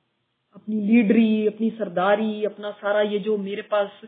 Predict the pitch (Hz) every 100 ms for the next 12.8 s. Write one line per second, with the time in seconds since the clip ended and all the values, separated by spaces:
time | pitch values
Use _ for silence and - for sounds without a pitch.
0 | - _ - 208 208 214 226 220 220 233
1 | 226 220 208 202 233 214 254 269 - 220
2 | 220 254 277 277 262 254 233 - 254 262
3 | 262 233 233 233 233 220 269 302 269 247
4 | 240 233 220 196 190 220 - - 294 440
5 | 349 349 311 214 196 - 208 202 - _
6 | _ - - - - 285 - 339 - 220
7 | 262 277 262 220 190 190 233 226 220 220
8 | 233 233 220 - 214 202 220 247 185 170
9 | 185 247 196 208 269 - 370 349 254 214
10 | 196 196 180 180 185 180 170 170 175 180
11 | 208 _ _ - 311 302 311 294 - 311
12 | - 226 254 330 311 233 - 254